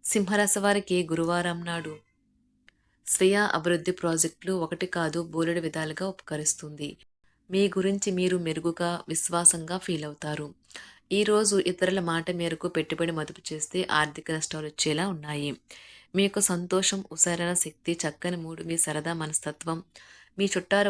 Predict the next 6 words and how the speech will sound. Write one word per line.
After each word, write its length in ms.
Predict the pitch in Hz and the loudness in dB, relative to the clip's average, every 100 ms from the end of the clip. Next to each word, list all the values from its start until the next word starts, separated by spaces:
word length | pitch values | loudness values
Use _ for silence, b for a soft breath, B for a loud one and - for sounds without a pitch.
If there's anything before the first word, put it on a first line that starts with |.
| 165 | 2
ఉన్నవారిని 400 | 165 170 170 170 - | 0 -2 -2 -6 -4
కూడా 160 | 165 175 | -2 -2
ఉల్లాసాన్ని, 520 | 151 160 - 156 165 165 | -2 4 4 4 -4 -4
ఆనందాన్ని 440 | 151 156 156 151 185 202 | -6 -6 -6 -6 -6 -4
కలిగిస్తాయి. 680 | 156 147 - 147 147 147 143 - B B B B B | -4 -4 -6 -4 -4 -4 -6 -12 B B B B B
మీ 100 | 196 | 2